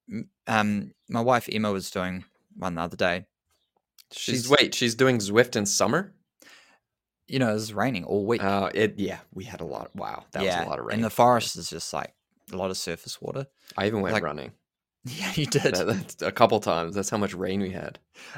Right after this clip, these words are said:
Speaker 1: Uh, so she jumped on, and I was like, "Do this one." And so it doesn't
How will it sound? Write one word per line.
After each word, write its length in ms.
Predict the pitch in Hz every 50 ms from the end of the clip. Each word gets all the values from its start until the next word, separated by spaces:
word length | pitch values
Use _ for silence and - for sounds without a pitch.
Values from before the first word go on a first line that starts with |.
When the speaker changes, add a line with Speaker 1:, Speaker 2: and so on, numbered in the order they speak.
| - _ _
Speaker 1:
Uh, 480 | - - 107 101 98 95 92 92 98 135 - _ _ _ _ _ _ _ _ _
so 300 | - - - 127 113 110 101
she 180 | - - -
jumped 300 | 110 107 139 135 127 101
on, 280 | 143 143 156 143 120 101
and 140 | 95 95 101 _ _ _ _ _ _ _ _ _ _ _ _ _ _ _ _ _ _ -
I 40 |
was 80 | 98 95
like, 160 | 107 98 98
"Do 120 | - 160 160
this 200 | 156 170 - -
one." 120 | 101 90
And 80 | 92 92
so 120 | - 98
it 40 | 92
doesn't 300 | 92 - 85 85 -